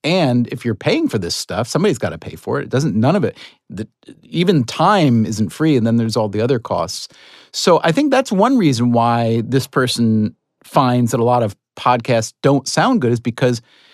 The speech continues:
it takes a lot of effort to get the content that's going to make kind of cognitive sense. But then there's also things like phone tape. So we don't use phone tape on Freakonomics Radio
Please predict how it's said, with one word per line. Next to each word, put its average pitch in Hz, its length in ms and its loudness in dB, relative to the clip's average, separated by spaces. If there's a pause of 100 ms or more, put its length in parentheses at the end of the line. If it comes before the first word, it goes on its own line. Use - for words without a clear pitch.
(360)
it - 100 -2
takes 196 240 0
a 196 60 2
lot 175 140 6
of 139 160 2
effort 156 400 0 (220)
to - 100 -8
get 131 200 0
the - 80 -8
content 208 720 0 (300)
that's 123 180 -4
going 123 340 2
to 110 340 -2
make 120 540 0 (100)
kind 113 220 -2
of 101 60 -4 (100)
cognitive 151 580 0
sense. 98 320 -6
But 131 220 -2
then 180 280 2 (300)
there's 165 160 -2
also 254 260 2
things 139 300 0
like 135 180 0
phone 220 240 0
tape. 104 220 -2
So 139 220 0
we 156 220 0
don't 262 180 2
use 196 200 -2
phone 180 220 0
tape 131 240 -2
on 110 140 0
Freakonomics 110 520 -2
Radio 90 460 -6